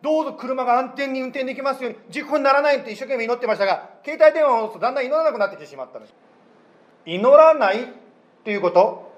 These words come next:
また聖書を読まなくなるっていうこと、または礼拝しなくなるということはどういうことでしょうか？どういうことかと言いますと、気がつかないうちに神様と私たちの関係がですね、遠くなっていってるんですね。気がつかないうちに流されていっています。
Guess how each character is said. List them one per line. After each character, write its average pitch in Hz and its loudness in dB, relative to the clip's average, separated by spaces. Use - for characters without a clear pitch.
ま 202 6
た 226 4
聖 330 -2
書 233 -2
を 202 2
読 180 2
ま 262 4
な 262 2
く 202 -8
な 160 4
る 139 -6
っ - -20
て 175 -8
い 156 -2
う 143 -6
こ 143 -6
と、 170 0
ま 208 2
た 208 6
は 180 6
礼 277 2
拝 269 0
し 294 -12
な 320 6
く 311 -2
な 240 4
る 220 0
と 208 -4
い - 0
う - -6
こ 180 -6
と 170 0
は 147 -2
ど 190 -4
う - 0
い 214 -6
う - -6
こ 165 -6
と 127 -12
で 113 -16
し - -20
ょ 98 -20
う - -20
か？ - -20
ど - 6
う 214 4
い - 2
う - 0
こ 254 4
と 220 8
か 185 8
と 185 6
言 165 0
い - 0
ま 160 2
す - -14
と、 - 0
気 233 -10
が 294 8
つ - -8
か 294 2
な 277 2
い 269 0
う 262 -6
ち 254 -14
に 269 -12
神 311 -2
様 202 2
と 170 -2
私 226 0
た 196 -14
ち 180 -14
の 160 -6
関 175 -8
係 180 -2
が 165 4
で 143 0
す - -12
ね、 139 -14
遠 233 -2
く 247 -4
な 240 -4
っ 240 -12
て 170 -12
い - -18
っ - -20
て - -18
る 113 -16
ん - -20
で - -20
す - -20
ね。 117 -20
気 247 -4
が 302 8
つ 311 -10
か 302 4
な 294 4
い 294 4
う 285 -4
ち 285 -10
に 262 -2
流 247 -2
さ 294 8
れ 311 0
て 254 -6
い 208 -10
っ - -16
て 196 -12
い 170 -6
ま 147 -8
す。 - -20